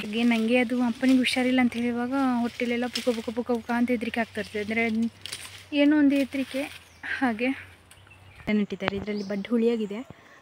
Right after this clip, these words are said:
ನಾನು ಇದನ್ನೆಲ್ಲ ಬಾವ ಬಂದಿದ್ರು, ರಾಜೇಶ್ ಬಾವ, ಆವಾಗ ನಾವು ಇದರದ್ದು ಜ್ಯೂಸ್ ಮಾಡಿ ಕೊಟ್ಟದ್ದು. ಅಂದರೆ ಸರ್ಪ್ರೈಸಿಂಗ್, same ನಿಂಬೆ ಹಾಗೆ ಇರ್ತದೆ, ಇನ್ನೂ ಇದು ದೊಡ್ಡ ಆಗ್ತದೆ. ನನ್ನ ಕೈಗೆ ಸ್ಟಾರ್ಟಿಂಗ್ ಅಂದರೆ ಇವಾಗ ಆಗ್ತಾ ಉಂಟು ಅಷ್ಟೇ. ಇದನ್ನು ಹೀಗೆ ಬಿಟ್ಟರೆ ಬೆಳೀತದಲ್ಲ, ಅಂತೆ ನಾನು.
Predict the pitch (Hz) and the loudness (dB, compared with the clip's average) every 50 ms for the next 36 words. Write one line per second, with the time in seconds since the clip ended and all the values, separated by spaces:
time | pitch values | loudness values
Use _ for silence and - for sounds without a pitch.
0 | _ _ _ - 269 254 254 240 254 247 247 240 220 262 277 - - - - 220 | _ _ _ 2 4 6 6 6 6 6 6 6 4 2 2 0 -4 -4 -2 2
1 | 190 214 208 208 202 202 202 214 214 202 202 180 180 185 190 185 180 180 190 185 | 4 6 6 6 6 4 2 2 2 2 2 0 0 0 0 0 0 0 -2 -4
2 | - - 190 180 190 208 254 - - - - - - 233 208 202 202 202 196 202 | -4 -4 -2 -2 0 -2 -2 -2 -6 -8 -10 -6 -2 0 0 2 2 0 0 0
3 | 202 202 202 180 202 196 196 190 196 190 196 190 - - 208 190 196 196 196 - | 0 0 2 2 2 2 2 2 0 -2 -2 -2 -2 -2 -2 0 0 -2 -2 -2
4 | - 196 208 208 214 214 240 247 254 - - - - - 226 - - - - 240 | -2 0 2 4 4 6 6 6 6 4 0 -4 -4 -2 -2 -4 -4 0 6 6
5 | 233 240 220 220 240 - _ _ _ _ _ _ _ _ _ - - - - 302 | 6 8 8 6 4 4 _ _ _ _ _ _ _ _ _ -14 -6 0 4 6
6 | 294 294 285 277 262 262 254 254 254 277 262 285 269 269 262 262 262 - 240 220 | 8 8 10 10 8 8 6 6 6 6 8 6 6 6 6 4 4 2 0 2
7 | 214 233 254 254 247 247 262 277 285 277 269 220 247 233 226 208 202 262 247 233 | 4 6 6 6 8 10 10 12 12 10 10 8 6 6 6 6 6 6 6 6
8 | 226 - - 240 208 - 196 240 294 - - - - - - - _ - 240 220 | 4 2 -2 -2 2 2 2 0 0 -2 -10 -18 -18 -20 -20 -20 _ -12 -6 -2
9 | 220 214 214 214 214 214 214 214 226 226 226 226 240 240 247 254 240 - 262 247 | 0 0 2 2 2 0 0 0 0 0 0 2 6 8 8 8 10 12 12 12
10 | 233 220 214 214 214 226 233 233 233 233 226 226 214 208 - - - 247 233 226 | 12 12 12 10 10 10 10 8 8 8 6 6 6 4 4 4 6 8 8 8
11 | 214 - 214 196 - - - - 202 220 240 - _ _ _ - - - - - | 8 6 4 2 0 -2 -4 -4 -4 -4 -4 -8 _ _ _ -20 -20 -20 -20 -20
12 | - - - - 269 269 254 262 269 269 247 269 240 247 - - 247 226 247 233 | -20 -8 0 6 6 8 10 10 10 8 8 6 4 4 4 4 6 8 8 6
13 | 226 226 - 220 202 190 202 220 269 269 - - - - _ - - - 233 - | 6 4 2 0 0 2 2 4 4 4 4 0 -8 -20 _ -12 -8 -6 -6 -6
14 | - - 170 170 165 165 | -4 -6 -6 -6 -8 -10